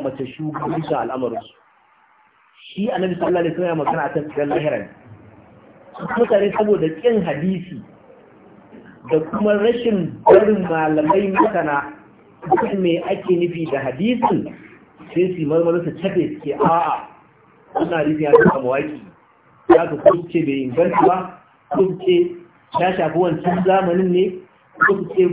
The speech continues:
ba su yarda da shi ba, Annabi bai faɗa ba. Kaga duka wannan jur'a ce.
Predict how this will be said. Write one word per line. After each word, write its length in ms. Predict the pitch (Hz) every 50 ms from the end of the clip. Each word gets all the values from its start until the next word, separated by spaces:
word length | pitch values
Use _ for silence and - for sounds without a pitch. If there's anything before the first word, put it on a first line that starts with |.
| - -
ba 160 | 185 175 -
su 60 | 175
yarda 340 | 175 - 196 190 180 180 185
da 80 | 180 160 -
shi 80 | - 170
ba, 80 | - 175
Annabi 300 | 160 170 170 151 139 139
bai 80 | 123
faɗa 160 | 120 127 131
ba. 180 | 127 123 - - - - _ _ _ _ _ _ _ _ -
Kaga 220 | 160 180 180 196 180
duka 220 | 196 - - 226
wannan 520 | 220 240 254 269 - 254 180 - - - - - - - 123 -
jur'a 260 | 202 233 - 180 147 -
ce. 360 | - - - - - -